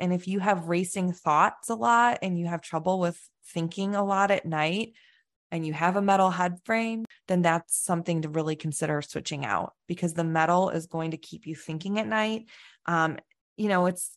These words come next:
supposedly it's good for clairvoyance, or if you're psychic, because then you can get, like, have psychic dreams and things like that, if that's what you want.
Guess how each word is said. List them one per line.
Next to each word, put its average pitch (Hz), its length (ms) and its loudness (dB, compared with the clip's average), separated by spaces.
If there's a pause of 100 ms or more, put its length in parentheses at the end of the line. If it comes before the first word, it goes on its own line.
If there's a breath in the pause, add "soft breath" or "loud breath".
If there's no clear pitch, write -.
(400)
supposedly 214 560 2
it's 190 160 0
good 180 160 2
for 175 140 -6
clairvoyance, 226 880 0
or 156 440 -2
if 160 140 -10
you're 160 100 -6
psychic, 202 580 0
because 170 280 -4
then 165 160 0
you 156 80 -4
can 160 140 -4
get, 156 180 -4 (140)
like, 131 320 -10 (360)
have 165 280 -4
psychic - 420 -6
dreams 165 500 -2
and 202 160 -2
things 208 200 -4
like 214 160 -2
that, 196 240 4
if 175 100 -4
that's 156 220 -2
what - 80 -10
you 160 140 -2
want. - 520 -6